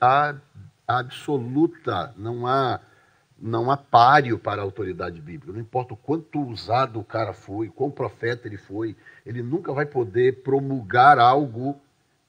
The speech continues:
que, de alguma forma, confronte aquilo que está escrito na Bíblia Sagrada. E, e, e os que tentaram ao longo da história se destruíram, né?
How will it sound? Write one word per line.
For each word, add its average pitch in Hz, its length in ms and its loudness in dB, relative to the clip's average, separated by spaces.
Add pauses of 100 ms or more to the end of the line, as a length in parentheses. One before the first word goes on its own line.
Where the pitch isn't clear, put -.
(160)
que, 127 260 -12
de 113 140 -4
alguma 127 340 -2
forma, 135 360 -4
confronte 135 760 -6
aquilo 110 280 -4
que 117 80 -12
está 107 160 -10
escrito 104 400 -10
na 98 80 -10
Bíblia 92 280 -12
Sagrada. 76 420 -12 (720)
E, 123 160 -14
e, 117 420 -10
e 117 60 -6
os 117 140 -10
que 175 100 -2
tentaram 156 580 0
ao 123 100 -6
longo 131 220 -8
da 113 120 -8
história 127 520 -4
se 175 260 -12
destruíram, 147 960 -2 (240)
né? 107 300 -10